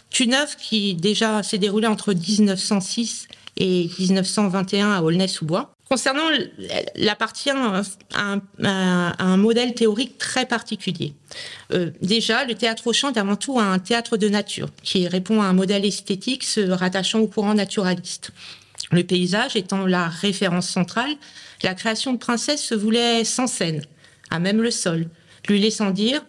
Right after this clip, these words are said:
On ne joue pas plus nature que nous qui sommes sur notre théâtre. » Outre son appartenance au théâtre populaire, le théâtre au chant se revendiquait plus précisément des théâtres du peuple,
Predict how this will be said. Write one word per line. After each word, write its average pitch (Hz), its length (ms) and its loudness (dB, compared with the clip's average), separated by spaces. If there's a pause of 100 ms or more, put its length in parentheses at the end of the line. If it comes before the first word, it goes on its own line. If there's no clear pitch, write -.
(140)
On 214 100 4
ne 214 140 6
joue 190 200 -2
pas 233 180 -2
plus 247 340 -2
nature 208 480 0
que - 100 0
nous 196 300 2 (160)
qui - 140 -2
sommes 202 280 0
sur 226 240 -2
notre 208 280 0
théâtre. » - 460 -4 (800)
Outre 277 340 0
son 214 400 4
appartenance 247 840 0
au 208 200 2
théâtre 208 320 -2
populaire, 220 540 0 (520)
le 208 200 4
théâtre 254 380 -2
au 233 60 2
chant 285 240 0
se - 140 0
revendiquait 214 760 2
plus - 180 -4
précisément 233 760 0
des 240 240 -2
théâtres 262 340 -2
du 208 140 0
peuple, - 400 -6